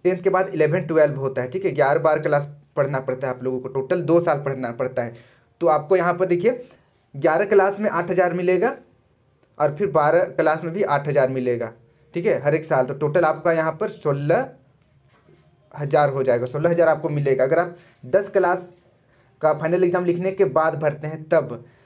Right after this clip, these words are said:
अगर आप बारह क्लास का फाइनल एग्जाम लिखने के बाद इस फॉर्म को भरते हैं तो बारह क्लास के बाद ग्रेजुएशन होता है जो कि तीन साल का होता है, तो आपको तीन साल पैसा मिलेगा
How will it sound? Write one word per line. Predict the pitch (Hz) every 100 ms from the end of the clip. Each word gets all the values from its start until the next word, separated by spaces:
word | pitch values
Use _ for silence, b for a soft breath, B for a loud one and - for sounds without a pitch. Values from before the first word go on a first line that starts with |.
| b _
अगर | 175 233 247
आप | 170 208 -
बारह | 139 156 175 226
क्लास | 214 202 202 -
का | 208
फाइनल | 180 185 190
एग्जाम | 185 185
लिखने | 180 185
के | 190
बाद | 151 165 185 175 - 170
इस | - 196 190
फॉर्म | - 175
को | 175 -
भरते | 156 147 170
हैं | 190 220 B B
तो | 147
बारह | 151 180
क्लास | 190 185
के | 185
बाद | 180 175 143
ग्रेजुएशन | 143 147 156 151 180
होता | 170 165
है |
जो | 151
कि | 160 226
तीन | - 170 165
साल | 160 143
का | 143
होता | 135 135
है, | 135
तो |
आपको | 143 147
तीन | 190 - 190 196
साल | 208
पैसा | 175 180 185
मिलेगा | 180 185 180 277